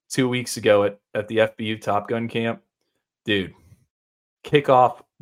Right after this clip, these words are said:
beast. He drove a ball, like, not out of the back of the end zone. It would have been into, like,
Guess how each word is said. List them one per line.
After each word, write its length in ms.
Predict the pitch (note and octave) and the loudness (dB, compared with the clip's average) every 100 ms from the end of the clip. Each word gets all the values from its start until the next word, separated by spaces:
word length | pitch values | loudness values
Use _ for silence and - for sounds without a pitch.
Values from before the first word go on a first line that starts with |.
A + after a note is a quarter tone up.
| - | -12
beast. 640 | A2 G2+ G2 - - - _ _ _ _ _ _ _ _ | -6 -6 -8 -12 -14 -20 _ _ _ _ _ _ _ _
He 140 | C3 D#3 | -6 0
drove 280 | D3 C#3 | 6 6
a 60 | C#3+ | 6
ball, 540 | C3 B2 B2+ B2 - _ _ _ _ _ _ _ _ _ _ _ _ _ | 4 6 6 4 -6 _ _ _ _ _ _ _ _ _ _ _ _ _
like, 300 | A#2+ A2 - _ _ | -4 -4 -4 _ _
not 280 | B2+ C3+ - | 0 0 0
out 140 | A#2 B2 | 2 2
of 80 | C3 | 2
the 60 | |
back 260 | C3 B2+ B2 | 2 0 0
of 80 | B2+ | -6
the 120 | B2 | -6
end 140 | C3+ | -6
zone. 220 | C3+ C3 | -2 -4
It 60 | B2+ | -2
would 160 | A#2+ B2 | -4 -2
have 80 | |
been 120 | A#2 A2+ | -2 -2
into, 240 | A2+ G#2+ | -2 -2
like, 200 | G#2 - | -2 -4